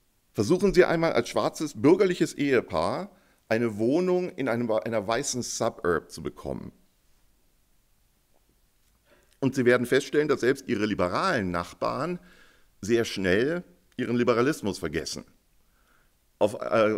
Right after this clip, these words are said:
aus einem ganz einfachen Grund. Die Preise für die Häuser sinken, wenn ein schwarzes Ehepaar nebenan einzieht.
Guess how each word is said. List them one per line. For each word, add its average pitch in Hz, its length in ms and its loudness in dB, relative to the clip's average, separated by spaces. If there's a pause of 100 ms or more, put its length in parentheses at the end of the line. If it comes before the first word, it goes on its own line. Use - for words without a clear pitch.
(320)
aus 101 180 0
einem 113 100 4
ganz 139 220 0
einfachen 117 480 -2
Grund. 131 520 -2 (920)
Die 107 60 -8
Preise 120 500 0
für - 160 -8
die 101 100 0
Häuser 123 400 0
sinken, 90 680 -4
wenn 90 120 0
ein 82 140 -4
schwarzes 78 420 -6
Ehepaar 73 760 -6
nebenan 73 440 -6
einzieht. - 640 -12